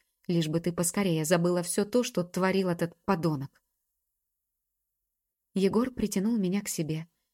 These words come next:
и, наклонившись, прижался губами к моей шее, оставляя нежный поцелуй. Мужские руки обхватили мою талию, и я почувствовала себя маленькой, хрупкой, но, наконец,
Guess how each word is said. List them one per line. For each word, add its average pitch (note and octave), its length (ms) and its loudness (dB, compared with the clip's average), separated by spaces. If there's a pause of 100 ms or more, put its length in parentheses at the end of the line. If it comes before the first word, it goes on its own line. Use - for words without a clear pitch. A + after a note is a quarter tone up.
(140)
и, F#3+ 80 -2
наклонившись, F3 680 -2
прижался F3+ 500 -4
губами F#3+ 380 0
к - 80 -10
моей F3 240 0
шее, C#3+ 380 -6 (500)
оставляя F3 500 -2
нежный E3 420 0
поцелуй. D3 580 -8 (1300)
Мужские G3+ 400 0
руки G3+ 300 -2
обхватили F3+ 580 -4
мою F3 260 0
талию, F3 400 -2 (400)
и G3+ 80 0
я A3 200 2
почувствовала G#3+ 600 -4
себя G3 300 -2
маленькой, F3+ 680 -4 (180)
хрупкой, B3+ 640 -2 (480)
но, F3+ 180 0
наконец, E3+ 640 -4